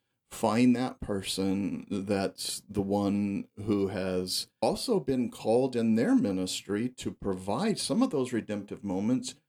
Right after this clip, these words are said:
by their background and their study and who they talk with. And they do this on a constant, regular basis. They're trained in this. They're specialized. And as you said, th-, they love Jesus.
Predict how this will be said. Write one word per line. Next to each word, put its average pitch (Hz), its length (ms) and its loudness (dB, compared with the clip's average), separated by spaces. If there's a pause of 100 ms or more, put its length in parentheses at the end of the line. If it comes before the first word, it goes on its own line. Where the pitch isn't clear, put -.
(320)
by 175 380 -2
their 208 300 2
background 165 560 -4
and 147 100 0
their 117 80 -2
study 160 560 -2
and 113 140 0
who 131 160 0
they 156 160 -2
talk 151 420 -6
with. 117 180 -4
And 113 160 -2
they 110 120 -2
do 107 260 -2
this 220 240 -2
on 117 100 -4
a 101 80 -4
constant, 127 600 -8
regular 107 340 -6
basis. - 540 -6 (360)
They're 107 120 -2
trained 107 520 -2
in 110 200 2
this. 165 240 -2
They're 107 100 2
specialized. 101 840 -2 (480)
And 226 680 2 (240)
as 127 180 0
you 135 140 4
said, 135 440 2
th-, 120 140 -4
they 135 220 2
love 123 240 -2
Jesus. 110 640 -6